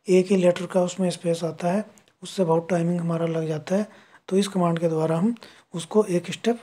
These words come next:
आगे कर सकते हैं, फिर उसे और आगे कर सकते हैं। इस तरह से हम उसे आगे बढ़ा सकते हैं, जंप करवा सकते हैं और उसे पीछे भी हम जंप करा सकते हैं।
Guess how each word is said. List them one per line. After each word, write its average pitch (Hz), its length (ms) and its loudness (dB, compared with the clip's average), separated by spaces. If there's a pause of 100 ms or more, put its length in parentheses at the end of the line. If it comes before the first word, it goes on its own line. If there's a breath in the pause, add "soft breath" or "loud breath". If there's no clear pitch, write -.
(140)
आगे 160 220 -2
कर 160 140 -4
सकते 151 320 -8
हैं, 233 260 0 (320 loud breath)
फिर 170 140 -4
उसे 175 160 -4
और 175 240 2
आगे 160 200 -4
कर 160 140 -6
सकते 160 240 -10
हैं। 196 80 -2
इस - 100 -8
तरह 165 120 -2
से 160 140 -6
हम 226 160 -2 (340 loud breath)
उसे 196 200 0
आगे 175 380 2 (360 loud breath)
बढ़ा 156 280 0
सकते - 300 -8
हैं, 151 100 -2
जंप 165 260 -2
करवा 151 260 -2
सकते 160 300 -8
हैं 220 260 0 (340 loud breath)
और 160 80 -2
उसे 160 160 -8
पीछे 165 340 -4
भी 180 100 -2
हम 214 160 2
जंप 170 280 -4
करा 156 220 -6
सकते - 320 -14
हैं। 135 280 -10